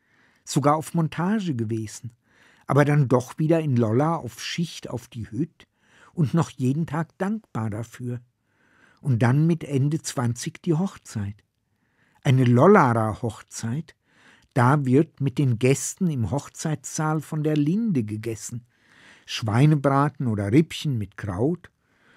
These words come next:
oder neuerdings auch im Schwimmbadcafé. Schnitzel mit Kartoffelsalat oder Brathähnchen mit Pommes frites. Verheiratet,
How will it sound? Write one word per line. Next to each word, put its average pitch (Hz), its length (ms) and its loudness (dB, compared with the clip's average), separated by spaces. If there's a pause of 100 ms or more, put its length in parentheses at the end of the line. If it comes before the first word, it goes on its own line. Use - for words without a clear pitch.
(220)
oder 139 240 6
neuerdings 151 640 6
auch 160 220 -4
im 143 240 -4
Schwimmbadcafé. 113 1300 -2 (640)
Schnitzel 151 560 2
mit 117 200 0
Kartoffelsalat 143 1040 -2
oder 117 180 -6
Brathähnchen 135 920 -4
mit 113 220 -8
Pommes 104 240 -8
frites. - 420 -8 (800)
Verheiratet, 139 1040 -2